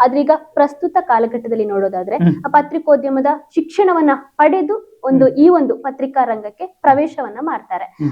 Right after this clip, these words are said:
Speaker 1: ಅಂತಹ ಒಂದು, ಆ, ಯುವ ಪತ್ರಕರ್ತರಿಗೆ ಕೃಷಿ ಪತ್ರಿಕೋದ್ಯಮ ಅನ್ನುವಂತ ಒಂದು ಪರಿಕಲ್ಪನೆಯಲ್ಲಿ ಸೆಳೆತ ಅನ್ನುವಂಥದ್ದು ಕಡಿಮೆ ಇದೆಯಾ, ಕಡಿಮೆ ಆಗಿದ್ಯಾ ಅಂತ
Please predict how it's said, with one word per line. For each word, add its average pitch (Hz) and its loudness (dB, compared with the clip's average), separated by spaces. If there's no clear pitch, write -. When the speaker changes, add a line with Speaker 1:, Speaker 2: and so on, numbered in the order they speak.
Speaker 1:
ಅಂತಹ 392 2
ಒಂದು, 320 2
ಆ, 254 6
ಯುವ 294 4
ಪತ್ರಕರ್ತರಿಗೆ 262 -10
ಕೃಷಿ 339 0
ಪತ್ರಿಕೋದ್ಯಮ 311 0
ಅನ್ನುವಂತ 285 2
ಒಂದು 254 0
ಪರಿಕಲ್ಪನೆಯಲ್ಲಿ 285 2
ಸೆಳೆತ 415 4
ಅನ್ನುವಂಥದ್ದು 320 0
ಕಡಿಮೆ 277 0
ಇದೆಯಾ, 233 -2
ಕಡಿಮೆ 277 2
ಆಗಿದ್ಯಾ 220 -2
ಅಂತ 190 -18